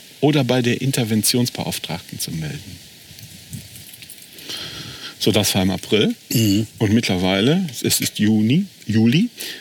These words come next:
Speaker 1: äh, mittlerweile haben sich weitere Opfer gemeldet und darüber schreiben Anfang Juli, äh, zweitausenddreiundzwanzig ja verschiedene Medien.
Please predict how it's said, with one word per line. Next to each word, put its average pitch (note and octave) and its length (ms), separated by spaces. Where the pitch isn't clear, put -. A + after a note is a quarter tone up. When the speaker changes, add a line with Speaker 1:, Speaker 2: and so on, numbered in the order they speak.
Speaker 1:
äh, B2+ 160
mittlerweile A2+ 480
haben B2+ 160
sich G2+ 160
weitere B2+ 280
Opfer F#2 320
gemeldet F#2 520
und G#2+ 240
darüber A2+ 300
schreiben - 340
Anfang A#2+ 340
Juli, C3+ 400
äh, A#2+ 300
zweitausenddreiundzwanzig A2+ 1200
ja G2 100
verschiedene A2 500
Medien. F#2 520